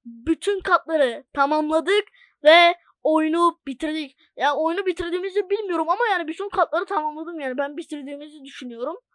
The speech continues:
Başka bir şey kaldı mı ben onu bi-, bilmiyorum yani. Başka bir şey kalmamıştır gördüğünüz için bütün odalarımızı harcadık. Hatta bazı kişiler bıraktı gitti bile. Arkadaşlar videomuz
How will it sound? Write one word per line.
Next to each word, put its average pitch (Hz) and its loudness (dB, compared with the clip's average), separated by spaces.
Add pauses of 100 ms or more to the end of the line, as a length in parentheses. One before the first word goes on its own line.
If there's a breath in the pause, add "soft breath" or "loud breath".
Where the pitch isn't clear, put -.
(580)
Başka 277 -4
bir - -6
şey 359 -4
kaldı 339 -2
mı 392 -4
ben 311 4
onu 320 -6 (220)
bi-, 233 -20
bilmiyorum 233 -12
yani. 220 -14 (760)
Başka 285 -6
bir - -12
şey 359 -6
kalmamıştır 294 -6
gördüğünüz 254 -8
için 254 -14
bütün 330 -10
odalarımızı 254 -2
harcadık. 247 -6 (1500 soft breath)
Hatta 269 2
bazı 285 2
kişiler 277 -4
bıraktı 269 -4
gitti 277 -16
bile. 247 -6 (440 soft breath)
Arkadaşlar 277 -6
videomuz 320 -6